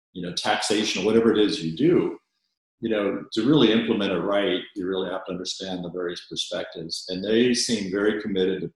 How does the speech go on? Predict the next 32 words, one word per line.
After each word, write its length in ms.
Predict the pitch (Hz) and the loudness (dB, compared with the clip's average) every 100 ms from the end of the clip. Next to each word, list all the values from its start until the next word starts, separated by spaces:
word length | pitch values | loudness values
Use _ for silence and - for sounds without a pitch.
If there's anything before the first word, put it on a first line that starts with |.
| - | -2
putting 240 | 113 104 | 0 0
that, 280 | 90 95 92 - - _ _ _ _ _ _ _ _ _ - | -2 -4 -6 -10 -20 _ _ _ _ _ _ _ _ _ -4
that 340 | 98 92 - | -2 0 -4
framework 720 | - 117 131 131 113 110 - | 0 4 6 6 6 4 0
in 260 | 101 104 110 | -4 -4 -4
place 680 | - 104 87 90 90 - - | -2 0 0 0 -4 -6 -8
where 240 | 95 87 85 | -6 -6 -6
it's 360 | 82 - - - | -6 -10 -10 -2
good, 300 | 107 107 104 | 2 2 -2
strong 540 | - - 98 95 87 | -6 -4 -4 -4 -4
management. 720 | 87 90 90 - 85 78 78 | -6 -6 -8 -10 -12 -12 -12
So, 640 | - 90 82 80 85 - - | -12 -8 -8 -6 -8 -10 -12
um, 460 | 92 90 85 80 110 | -10 -10 -8 -8 2
we're 200 | 117 113 | 4 6
hopeful 600 | 117 113 - 107 98 90 | 6 4 2 2 2 2
and, 120 | 87 - _ | -4 -10 _
and 400 | 113 92 90 90 | -6 -6 -6 -8
optimistic 800 | 107 107 107 110 117 - 101 95 - - _ _ _ _ - | -8 -6 0 2 2 2 0 0 -6 -18 _ _ _ _ 0
based 340 | 127 127 - | 2 2 2
on 180 | 110 101 | 2 0
the 140 | - | -4
commitment 480 | - 117 120 117 - | 0 2 4 2 0
we've 160 | 101 95 | -2 -4
seen 340 | - 117 107 | -2 0 0
that 180 | 95 85 | -2 0
they're 260 | 107 110 107 | 2 2 0
going 200 | 101 98 | -2 -2
to 100 | 95 | -4
follow 520 | - 92 90 90 90 - | -2 0 0 0 -2 -2
proper 300 | 92 92 92 - | -2 -2 -6 -8
process 800 | 90 85 - - 80 - - - | -4 -4 -4 -6 -6 -6 -8 -8
to 260 | 87 85 82 | -8 -6 -8